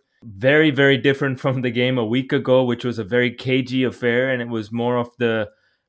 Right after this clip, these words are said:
"Let's try not to lose this game," as opposed to, "Let's go out there and win this game." And you could see that,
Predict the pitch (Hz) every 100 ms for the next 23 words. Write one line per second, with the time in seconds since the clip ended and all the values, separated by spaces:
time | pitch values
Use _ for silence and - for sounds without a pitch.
0 | 110 123 127 - - - 123 127 120 117
1 | - 123 110 147 160 170 165 - 165 180
2 | 180 - - 117 120 127 123 120 120 120
3 | 107 - _ - 120 120 107 131 117 117
4 | 123 117 107 104 127 117 104 - 98 90
5 | - _ _ - 110 120 123 120 - 160
6 | 143 110 98